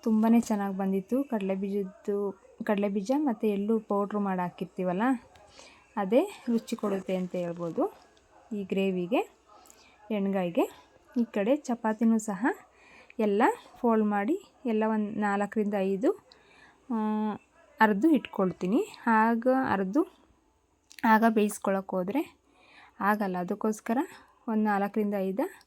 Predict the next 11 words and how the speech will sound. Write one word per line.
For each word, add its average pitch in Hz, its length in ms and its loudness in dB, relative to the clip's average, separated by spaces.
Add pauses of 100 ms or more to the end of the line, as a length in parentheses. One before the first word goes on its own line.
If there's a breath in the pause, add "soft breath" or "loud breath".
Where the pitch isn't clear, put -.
(480 loud breath)
ಒಸ್ತಿಟ್ಕೊಂಡು 214 680 -2
ಆಮೇಲೆ 214 640 2 (460)
ಬೇಯಿಸ್ಕೊಳ್ತಾ 196 640 0
ಇದ್ದೀನಿ. 185 400 2
ಈ - 20 4
ಕಡೆ 214 260 -4
ಹೆಂಚು 196 280 -4
ಸಹ 220 300 -4
ಕಾದಿತ್ತು, 190 560 -2 (1800 soft breath)
ಹಾಕ್ಕೊಡ್ತಾ 208 540 -4
ಇದ್ದೆ. 180 340 -2